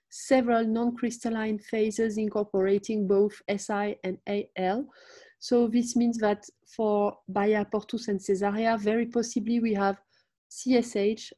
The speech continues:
aluminium tobermorite, and possibly also, uh, still remains of the pozzolanic ash, because you have seen, uh, uh,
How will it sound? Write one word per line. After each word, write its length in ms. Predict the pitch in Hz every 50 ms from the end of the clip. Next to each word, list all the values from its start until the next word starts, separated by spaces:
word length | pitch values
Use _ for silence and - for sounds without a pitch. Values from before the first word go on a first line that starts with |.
| -
aluminium 480 | 220 220 226 233 233 233 226 233 226 220
tobermorite, 1000 | 214 - 226 196 202 202 208 214 214 202 196 196 190 196 208 214 214 220 214 -
and 300 | 208 196 190 190 190 190 -
possibly 440 | 214 208 - - 202 196 214 220 226
also, 520 | 214 208 202 - - 220 214 208 214 214 - _ _ _ _ _ -
uh, 540 | 196 196 196 196 190 185 190 190 190 190 190
still 340 | - - - - 240 226
remains 500 | 220 214 220 214 208 208 208 208 208 202 -
of 220 | - 190 190 190 190
the 280 | 196 196 190 185 185 - -
pozzolanic 560 | 214 202 202 202 196 196 196 190 196 190 - -
ash, 280 | - 220 240 240 240 - -
because 360 | - - - 202 190 185 180
you 140 | 196 196 202
have 180 | 185 185 185
seen, 400 | - - - 214 202 202 202 202
uh, 120 | 196 190 185 190 _ _ _ _ -
uh, 40 | 196